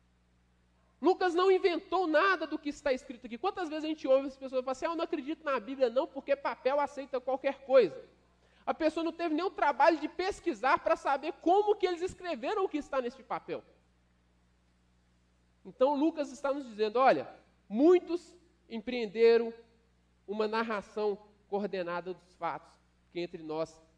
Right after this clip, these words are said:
se realizaram." Ou seja, tem muito material que eu pesquisei pra escrever isso aqui. Pode confiar.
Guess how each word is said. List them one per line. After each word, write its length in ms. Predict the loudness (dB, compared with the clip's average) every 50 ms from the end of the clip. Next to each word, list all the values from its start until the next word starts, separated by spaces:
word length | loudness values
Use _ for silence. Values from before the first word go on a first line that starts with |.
| _ _
se 60 | -18
realizaram." 640 | -10 -8 -6 -6 -6 -8 -10 -8 -8 -10 -10 -10 -16 _ _ _ _ _ _ _ _ _ _ _ _ _ _ _ _ _ _ _ _ _ _ _ _ _ _ _ _ _ _ _ _ _ _ _ _ _ _ _ _ _ _ _ _ _ _ _ _ _ _ _ _ _ _ _ -4
Ou 100 | -4 -4
seja, 480 | 0 6 6 6 6 6 2 -4 -4 -6 -18 -20 _ _
tem 140 | -6 -4 -2
muito 360 | 2 4 4 2 2 0 -2
material 800 | -2 -2 -2 0 0 0 2 2 4 4 4 2 2 0 -6 -14 -20 _ _ _ _ _ _ _ _
que 80 | -4 -4
eu 60 | -4
pesquisei 720 | -2 -2 -6 -6 -6 -10 -12 -10 -4 0 2 2 2 0 -2
pra 220 | -10 -8 -6 -6
escrever 360 | -6 -4 -4 -4 -4 -4 -4
isso 160 | -8 -8 -12
aqui. 220 | -8 -6 -6 -8 -8 _ _ _ _ _ _ _ _ _ _ _ _ _ _ _ _ _ 0
Pode 300 | 2 4 4 4 2 -2
confiar. 720 | -6 -6 -6 -4 0 2 4 4 4 2 -6 -20 -20 _